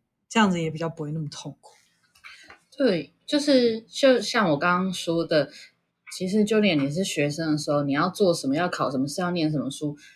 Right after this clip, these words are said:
Speaker 2: 老师都会跟你说，但是你出去工作是没有人跟你说的。然后你如果还抱持着学生心态说，“诶，主管又没叫我做这个，啊，你怎么现在才说我没做？”那我觉得，那你进去工作真的会非常的惨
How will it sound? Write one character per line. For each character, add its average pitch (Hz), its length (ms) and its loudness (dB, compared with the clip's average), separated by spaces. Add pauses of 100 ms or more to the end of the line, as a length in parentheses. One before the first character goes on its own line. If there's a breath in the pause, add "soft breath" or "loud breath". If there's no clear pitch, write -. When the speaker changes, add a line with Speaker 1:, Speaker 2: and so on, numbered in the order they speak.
(140 loud breath)
Speaker 2:
老 151 180 2
师 214 200 -4
都 208 140 6
会 208 140 8
跟 175 240 0
你 135 100 0
说， 156 220 -4
但 226 180 -2
是 233 180 0 (400 soft breath)
你 160 80 -6
出 214 200 -2
去 240 120 0
工 185 280 0
作 190 340 0 (100)
是 - 160 0
没 240 140 6
有 139 180 4
人 135 200 2
跟 156 200 2
你 139 120 -2
说 127 280 -4
的。 127 300 -4 (180)
然 170 140 -2
后 233 60 4
你 226 100 4
如 170 100 2
果 196 80 6
还 175 140 4
抱 180 240 4
持 - 180 -6
着 127 140 -2
学 139 180 -2
生 160 200 -4
心 147 200 -2
态 156 220 0
说 151 320 0
，“诶， 208 220 2 (160)
主 196 160 0
管 190 160 8
又 180 60 6
没 175 140 4
叫 185 200 6
我 131 80 2
做 170 200 0
这 165 120 -4
个， - 260 0 (140)
啊， 190 100 -2
你 196 140 2
怎 160 100 -2
么 143 80 0
现 190 120 2
在 180 60 2
才 160 160 0
说 143 260 0
我 135 80 2
没 87 200 -6
做？” - 260 -4 (260 soft breath)
那 233 140 4
我 143 240 6 (160)
觉 139 220 0
得， 143 160 -2
那 208 140 4
你 156 100 4
进 165 180 -2
去 160 140 -6
工 147 180 2
作 147 140 0
真 139 160 -2
的 143 80 0
会 151 140 2
非 135 260 -2
常 135 220 -10
的 - 80 -16
惨 - 200 -8